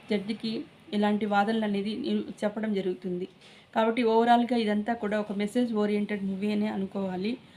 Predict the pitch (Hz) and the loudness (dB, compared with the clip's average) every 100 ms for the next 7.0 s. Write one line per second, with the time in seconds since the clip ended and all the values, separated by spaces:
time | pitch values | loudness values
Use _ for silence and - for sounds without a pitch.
0 | - - - 247 269 262 254 254 220 226 | -20 -20 2 4 8 6 6 0 -2 2
1 | 269 262 247 220 214 220 262 247 233 208 | 4 6 6 6 4 2 2 0 2 0
2 | 214 208 202 220 220 247 - 208 202 196 | 0 -2 -2 -2 -2 -2 -2 -2 -2 -4
3 | 196 190 190 202 196 196 196 - - - | -4 -4 -4 -6 -6 -6 -8 -12 -20 -20
4 | - 220 233 262 269 262 233 233 226 226 | -4 0 4 6 6 6 4 2 -2 -2
5 | 208 202 208 - - 214 208 254 220 220 | 2 0 -2 -8 -2 -2 0 0 2 2
6 | 214 - 220 233 233 220 208 196 196 202 | 0 -4 -2 0 0 2 8 8 8 0